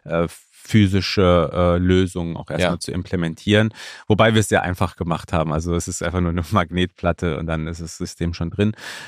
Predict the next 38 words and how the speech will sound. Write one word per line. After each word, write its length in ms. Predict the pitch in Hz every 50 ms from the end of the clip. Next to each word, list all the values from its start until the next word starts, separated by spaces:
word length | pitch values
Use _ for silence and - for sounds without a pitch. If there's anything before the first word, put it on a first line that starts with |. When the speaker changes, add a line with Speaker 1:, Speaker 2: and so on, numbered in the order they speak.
| - - _ _ _ -
Speaker 1:
Aber 140 | - 107 123
das 180 | 120 120 110 -
macht 240 | 120 123 - - -
das, 200 | 131 123 - -
das 240 | 73 92 98 -
macht 180 | 123 120 - -
das 140 | 117 98 -
System 340 | 113 101 - - 120 120 120
natürlich 460 | 110 104 - - 113 110 113 - -
auch 60 | 104
ein 60 | 101
Stück 440 | - - - - - 120 - - -
weit 180 | 110 104 101 -
universell, 840 | 107 104 101 95 90 92 90 92 87 92 98 98 110 120 123 -
auch 200 | - 101 98 -
für 480 | - - - 110 104 98 95 95 90 -
eben, 520 | - 101 98 92 95 95 95 95 95 85 - - -
ähm, 640 | - 95 95 92 92 92 90 92 90 87 78 65 - -
ja, 240 | 104 87 87 85 -
über 240 | - 104 95 101 95
den 320 | 92 95 95 92 92 92 87
deutschen, 680 | 92 92 95 95 - - - 98 92 92 90 87 -
äh, 180 | - 92 92 90
deutschsprachigen 720 | - 92 98 - - - - 92 90 87 - 104 92 90
Raum 300 | 85 - 85 87 90 92
hinaus. 560 | 90 92 87 85 87 92 104 117 117 - - - - - - - - _ -
Ähm, 340 | 85 85 87 87 87 87 - _ _ _
wir 100 | - 92
sind 240 | 85 101 110 117 113
mittlerweile 760 | 113 113 104 - 107 101 101 95 98 95 98 101 101 101 87
eben 260 | - 95 98 95 92 -
auch, 400 | - 85 87 92 95 - - _ _ _ _ _ _ _ _ _ -
ähm, 260 | 101 98 95 92 92
d-, 280 | 82 - - 98 98 98
äh, 20 |
neben 220 | 98 101 98 98 98
dem 160 | 92 92 90
Dachraum 640 | - 92 95 - - - - 90 90 92 95 92 92